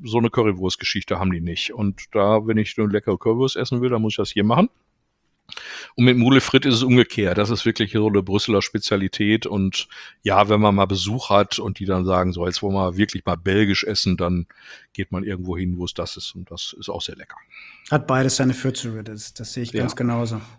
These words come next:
Speaker 1: Und seinen Ort.
Speaker 2: <laughs> Jetzt sind Sie, ähm,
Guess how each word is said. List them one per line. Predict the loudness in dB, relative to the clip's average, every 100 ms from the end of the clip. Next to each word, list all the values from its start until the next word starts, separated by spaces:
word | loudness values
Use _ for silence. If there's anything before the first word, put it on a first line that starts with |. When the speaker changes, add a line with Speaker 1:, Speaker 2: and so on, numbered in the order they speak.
| -16 -4
Speaker 1:
Und | 0 0
seinen | 2 2 0
Ort. | -2 -8 -10 -14 -16 _ _ -20 -20 -8
Speaker 2:
<laughs> | -8 -8 -20 _ -20 -18 -20 -20 _ -8
Jetzt | -2
sind | 2
Sie, | 4 4 2
ähm, | 0 -4 -12 -6 -4 -4 -6